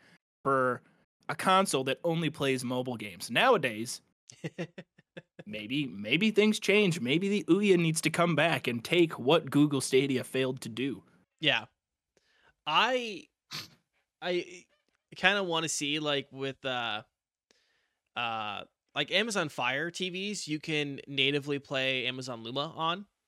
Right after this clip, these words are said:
Speaker 2: which is Amazon's game streaming thing. But I wanna see more games on, like, smart T Vs, 'cause, like, Roku is just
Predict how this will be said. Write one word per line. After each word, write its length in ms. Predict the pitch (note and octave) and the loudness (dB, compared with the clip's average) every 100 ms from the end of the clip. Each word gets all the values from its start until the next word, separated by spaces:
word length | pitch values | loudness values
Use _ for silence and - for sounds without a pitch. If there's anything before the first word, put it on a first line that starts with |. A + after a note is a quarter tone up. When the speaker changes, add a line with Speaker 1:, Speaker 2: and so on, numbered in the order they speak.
| _ _ _ _ | _ _ _ _
Speaker 2:
which 240 | C#3 C3+ C#3 | -10 -6 -6
is 240 | C3+ B2 | -6 -6
Amazon's 720 | B2+ C3+ C#3 C#3+ C#3+ D3 D3+ - | -4 -4 -4 -2 -2 -4 -6 -6
game 240 | D#3 D3 | -4 -4
streaming 280 | C#3+ D#3 D3+ | -6 -8 -8
thing. 200 | D#3+ E3 | -8 -6
But 100 | D3 | -2
I 80 | E3 | -2
wanna 220 | B3 A#3+ | 0 -2
see 240 | - F3+ | -4 -4
more 340 | D#3 C#3+ D3 D3+ | -4 -2 -2 -2
games 520 | B2+ B2+ C3 C#3 C3 - | -4 -6 -6 -8 -10 -6
on, 240 | B2+ B2+ | -6 -6
like, 160 | A2+ - | -8 -10
smart 320 | - A#2 A2 | -10 -10 -12
T 160 | A2+ | -16
Vs, 440 | F#2 E2+ F2 - - - _ _ - | -12 -12 -10 -12 -14 -20 _ _ -8
'cause, 240 | F#3 D#3+ - _ _ - | -4 -4 -6 _ _ -8
like, 160 | F3 - | -8 -2
Roku 420 | G#3 A#3+ C4 C4 | 2 2 0 -4
is 260 | G3+ F3+ - | -4 -4 -4
just 380 | F3+ F3 - | -2 -4 -6